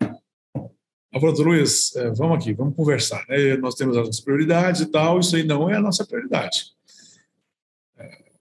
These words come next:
pois ele me convenceu e eu tenho agora data pra apresentar um projeto, é, um projeto pra executivo, ainda no formato inicial, e uma pesquisa de mercado sobre isso.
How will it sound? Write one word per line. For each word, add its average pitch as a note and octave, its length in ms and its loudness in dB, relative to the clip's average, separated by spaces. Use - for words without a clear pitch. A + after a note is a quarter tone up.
pois C#3 220 2
ele D#3 160 4
me D#3 140 2
convenceu D#3+ 760 4
e F3 40 4
eu E3+ 140 4
tenho E3 220 0
agora D3 260 2
data D3 420 0
pra D3 120 -2
apresentar C3+ 380 -2
um C#3 60 0
projeto, C3+ 560 -2
é, A#2 260 -4
um A#2+ 80 -4
projeto B2+ 800 0
pra A2+ 720 -2
executivo, E3 960 2
ainda C3 580 0
no A#2 100 -18
formato A#2 720 -4
inicial, D3 720 0
e G#3+ 140 4
uma A#3 220 4
pesquisa G#3 400 4
de A3 80 2
mercado D3 520 0
sobre E3+ 300 2
isso. - 380 0